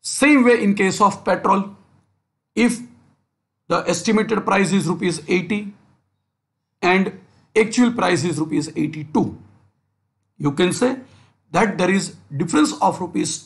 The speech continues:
two per liter. Suppose a family is consuming two liter petrol per day.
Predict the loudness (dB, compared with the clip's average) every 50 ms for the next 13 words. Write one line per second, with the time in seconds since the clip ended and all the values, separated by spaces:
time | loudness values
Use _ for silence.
0 | 0 2 2 2 2 0 -6 -12 -20 _ _ _ _ _ _ _ 0 2 2 2
1 | 2 2 0 0 -2 -6 -12 -14 -18 -20 -20 _ _ _ _ _ _ _ _ _
2 | _ _ _ _ _ _ _ _ _ _ _ _ _ _ _ _ _ _ _ _
3 | -8 -2 -2 0 2 4 4 4 4 2 2 0 2 2 2 2 4 4 2 2
4 | 2 0 0 -2 -2 -2 -2 0 -2 0 2 2 4 4 4 2 0 -2 -8 -16
5 | -20 _ _ _ _ _ _ 2 4 6 6 4 4 2 2 2 2 4 2 0
6 | 0 -2 -2 -2 0 2 4 4 4 2 0 -6 -12 -16 -12 -6 -2 0 0 0
7 | 0 0 -2 -2 -4